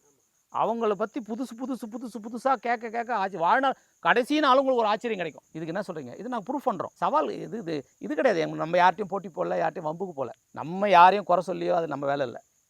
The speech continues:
நமக்கு இப்படி ஒரு வாய்ப்பு கிடைச்சிருக்கு. கிருஷ்ண பரமாத்மா வந்த காலத்துல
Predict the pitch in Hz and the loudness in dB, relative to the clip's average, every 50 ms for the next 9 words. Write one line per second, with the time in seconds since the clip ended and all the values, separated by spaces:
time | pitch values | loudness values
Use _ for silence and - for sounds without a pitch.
0 | _ _ - 117 131 180 196 _ - 240 208 196 180 151 139 135 151 139 - 131 | _ _ -14 -8 -8 -8 -8 _ -10 -10 -6 -4 -4 -2 0 -2 -2 -2 -6 -10
1 | 127 117 - - 143 - _ _ - 151 - 208 196 185 196 196 202 190 170 190 | -10 -10 -12 -20 -20 -20 _ _ -12 -6 0 4 6 8 8 8 6 4 4 2
2 | 196 196 190 185 185 175 190 190 202 - 185 156 139 151 | 0 2 4 4 6 6 8 6 6 6 4 4 6 4